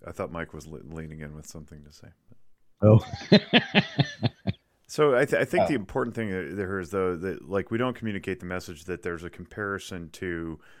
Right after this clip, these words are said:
Speaker 1: worse. You know, if, if you're ailing, go get help. Uh, it doesn't matter where that help comes
Speaker 2: Mm-hmm.
Speaker 1: from. Um, but you have resources. You have a tribe. You can solve many of these things yourself. And if there's somebody who looks around and surveys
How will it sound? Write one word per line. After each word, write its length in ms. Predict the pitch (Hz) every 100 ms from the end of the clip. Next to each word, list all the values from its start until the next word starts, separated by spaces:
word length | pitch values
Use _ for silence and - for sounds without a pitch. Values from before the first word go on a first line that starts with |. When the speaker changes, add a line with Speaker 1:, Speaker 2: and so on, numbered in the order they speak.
| - -
Speaker 1:
worse. 580 | 87 90 73 - - - _ _ -
You 100 | 90
know, 220 | 85 85
if, 200 | 85 90
if 220 | - 87
you're 180 | 143 151
ailing, 320 | 104 113 85
go 160 | 78 95
get 160 | 85 76
help. 300 | 87 73 - -
Uh, 140 | 90 87
it 40 |
doesn't 200 | 92 90
matter 180 | 87 85
where 140 | 82
that 100 | 80 78
help 200 | 82 -
comes 260 | 78 69
Speaker 2:
Mm-hmm. 220 | - 78 73 - - - -
Speaker 1:
from. 100 | -
Um, 360 | 90 87 82 80 -
but 200 | 95 -
you 540 | 110 117 98 95 82 -
have 540 | - 92 87 90 - -
resources. 640 | 120 117 82 78 - - -
You 160 | 87
have 400 | 82 76 73 - -
a 60 |
tribe. 420 | - 120 85 73 - -
You 280 | - 82 80
can 280 | 87 80
solve 460 | 78 90 85 80 -
many 220 | - 82 80
of 80 |
these 160 | 78 71
things 460 | 78 76 73 - - _
yourself. 440 | 85 - 117 85 -
And 120 | 85 82
if 120 | 80
there's 200 | 85 -
somebody 300 | 101 90 82
who 160 | 85
looks 280 | 82 92 -
around 280 | 87 87 85
and 100 | 82 - - - - - _ _
surveys 400 | - - 95 87